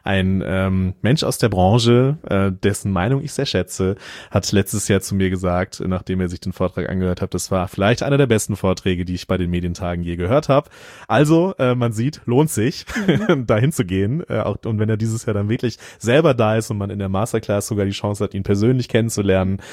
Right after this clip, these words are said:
Speaker 1: ähm, ist es, glaub ich, ein Angebot, was ihr nicht ausschlagen solltet. Liebe Susanne, das war's.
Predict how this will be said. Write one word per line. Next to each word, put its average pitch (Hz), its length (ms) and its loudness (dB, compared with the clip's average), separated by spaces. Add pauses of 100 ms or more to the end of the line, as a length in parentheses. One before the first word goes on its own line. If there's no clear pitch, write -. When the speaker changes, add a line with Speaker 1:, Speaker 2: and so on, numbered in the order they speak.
(240)
Speaker 1:
ähm, 92 280 4
ist - 160 -2
es, 92 120 -2
glaub 92 240 4
ich, - 100 -6
ein 98 80 -4
Angebot, 87 640 -4
was 85 220 -10
ihr 76 80 -6
nicht 82 240 -8
ausschlagen 78 520 -10
solltet. 80 440 -10 (640)
Liebe 113 160 2
Susanne, 101 540 0 (140)
das 104 180 0
war's. 95 420 0